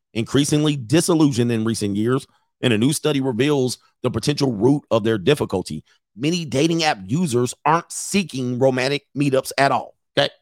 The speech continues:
here we go. Half of nearly fourteen hundred Tinder users surveyed say they weren't interested in actual finding,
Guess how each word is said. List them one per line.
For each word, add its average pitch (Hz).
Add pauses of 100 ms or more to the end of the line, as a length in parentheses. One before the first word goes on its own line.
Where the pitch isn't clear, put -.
(140)
here 135
we 160
go. 120 (1800)
Half 143
of 160
nearly 151 (340)
fourteen 165
hundred 160
Tinder 170
users 113
surveyed 110 (280)
say 170 (180)
they 233
weren't 214 (100)
interested 139
in 117
actual 113
finding, 110